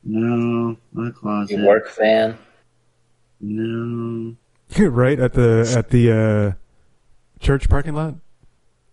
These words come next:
Speaker 1: Yeah. Oh, no. Um, the golf course.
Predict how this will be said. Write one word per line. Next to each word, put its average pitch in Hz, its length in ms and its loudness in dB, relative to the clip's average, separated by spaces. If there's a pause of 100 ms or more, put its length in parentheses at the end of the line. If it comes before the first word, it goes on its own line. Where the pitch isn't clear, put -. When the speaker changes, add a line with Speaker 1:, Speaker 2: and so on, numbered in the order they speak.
(1000)
Speaker 1:
Yeah. 147 340 2 (100)
Oh, 165 140 2
no. 190 340 2 (200)
Um, 131 360 2
the - 80 2
golf 185 260 0
course. 113 400 -2